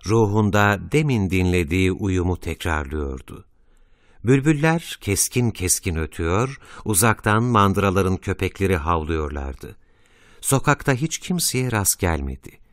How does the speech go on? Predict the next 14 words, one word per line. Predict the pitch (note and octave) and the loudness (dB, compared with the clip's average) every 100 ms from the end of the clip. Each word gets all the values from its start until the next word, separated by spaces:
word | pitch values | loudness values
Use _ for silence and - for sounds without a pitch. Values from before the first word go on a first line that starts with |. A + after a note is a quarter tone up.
| - - - | -20 -20 -6
Dükkanının | A#2+ - C#3+ D3 D#3+ D3+ | -4 2 2 2 0 0
önüne | F#2+ F#2+ E2+ | 2 2 0
gelince | D2+ E2+ G#2 - D3 - | 0 -2 -2 -4 -6 -4
durdu. | E2 C2+ - - _ _ _ _ - | -6 -6 -14 -20 _ _ _ _ 0
Bacasının | B2+ B2+ C3 - E3 | 2 4 4 4 2
üstündeki | D3 - A#2 G#2 G2 G2 | 2 2 2 2 2 0
leylek | F#2 F2 F2 - | 2 2 -2 -2
uyumamış, | G#2 F#2 E2+ D2 D2 C3 - - - | -4 -2 -2 -4 -4 -4 -4 -8 -10
kefenli | - C3 C3 C3 D#3 C3+ | -2 0 2 2 0 0
bir | |
görüntü | F2+ G#2 G2+ G2+ C3 | 0 2 2 0 -2
gibi | F2 E2+ A#2+ - | -4 -2 -2 0
ayakta | G#2 G2 - G#2+ E2+ | -2 -4 -4 -4 -4
duruyordu. | D#2+ D#2 C#2 B1+ - | -6 -6 -8 -12 -20